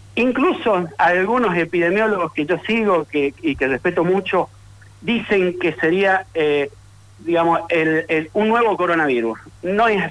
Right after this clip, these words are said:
así, sigue siendo el mismo coronavirus, solo el que tiene varias mutaciones. Digo, yo no veo los laboratorios detrás de eso porque no, no tiene nadie la capacidad tecnológica,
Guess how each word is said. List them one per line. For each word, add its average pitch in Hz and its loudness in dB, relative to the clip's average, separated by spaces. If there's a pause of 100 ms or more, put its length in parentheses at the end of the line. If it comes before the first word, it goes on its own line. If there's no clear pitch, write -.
así, 202 -2
sigue 196 0
siendo 165 0
el 156 0
mismo 170 0
coronavirus, 208 0
solo 185 0
el 175 -2
que 127 -4
tiene 160 0 (340)
varias 170 0
mutaciones. 147 -2
Digo, 175 2
yo 196 0
no 208 2
veo 208 2
los 170 0
laboratorios 151 0
detrás 156 -2
de 170 2
eso 180 -2
porque 160 -2
no, 180 2
no 165 0
tiene 180 0
nadie 147 0
la 127 0
capacidad 135 0 (460)
tecnológica, 156 0